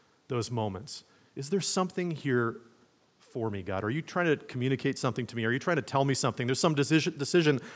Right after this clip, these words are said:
I'm facing, and God is speaking to us in, in some way. John Stott, who is a great English preacher, talks about this moment in the days of the early church and in Paul's life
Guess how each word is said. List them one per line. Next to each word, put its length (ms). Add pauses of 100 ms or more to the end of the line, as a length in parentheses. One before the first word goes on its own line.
(140)
I'm 120
facing, 400
and 140
God 240
is 200 (180)
speaking 560
to 180
us 240
in, 220 (180)
in 100
some 260
way. 120
John 340
Stott, 600
who 100
is 140
a 180 (640)
great 320
English 340
preacher, 600 (180)
talks 260
about 260
this 200
moment 640
in 160
the 80
days 300
of 60
the 100
early 180
church 360
and 120
in 80
Paul's 340
life 380